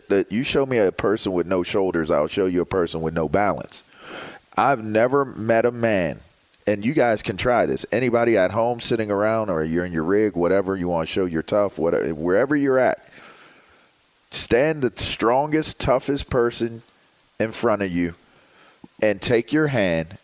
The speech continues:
and just push their shoulder back. And you know what their shoulder is gonna do?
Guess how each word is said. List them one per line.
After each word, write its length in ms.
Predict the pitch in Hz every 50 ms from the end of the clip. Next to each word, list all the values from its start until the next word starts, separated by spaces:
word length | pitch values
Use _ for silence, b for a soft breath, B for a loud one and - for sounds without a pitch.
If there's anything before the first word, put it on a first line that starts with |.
| _ _ _ _ -
and 180 | 101 98 95
just 300 | 87 98 92 - - -
push 300 | - - 123 113 - -
their 180 | - 110 110 104
shoulder 480 | - - 107 95 95 90 87 87 82 - - -
back. 460 | 73 73 85 64 52 - - - - - -
And 120 | - 82
you 100 | 90 92
know 120 | 95 98 95
what 160 | 98 95 -
their 120 | 92 95
shoulder 340 | - - 107 107 104 101 107
is 100 | 107 95
gonna 220 | 98 104 104 104 98
do? 260 | 104 113 123 131